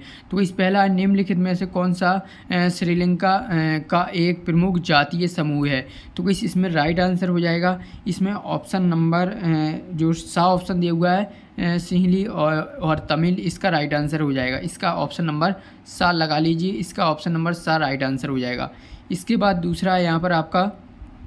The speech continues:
इसमें आपको दूसरे में देख लीजिए, यहाँ पर दूसरा, प्राकृतिक संसाधनों का उचित प्रबंधन क्यों महत्वपूर्ण है? तो गाइस, इसका राइट आंसर हो जाएगा,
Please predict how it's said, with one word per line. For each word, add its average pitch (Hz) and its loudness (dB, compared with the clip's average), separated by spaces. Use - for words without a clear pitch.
इसमें 180 2
आपको 156 0
दूसरे 180 0
में 185 0
देख 160 0
लीजिए, 175 2
यहाँ 151 0
पर 180 -2
दूसरा, 180 2
प्राकृतिक 175 0
संसाधनों 170 2
का 180 -2
उचित 170 -2
प्रबंधन 165 2
क्यों 185 0
महत्वपूर्ण 151 0
है? 135 0
तो 151 -4
गाइस, 175 2
इसका 190 -4
राइट 170 2
आंसर 170 -2
हो 165 0
जाएगा, 156 0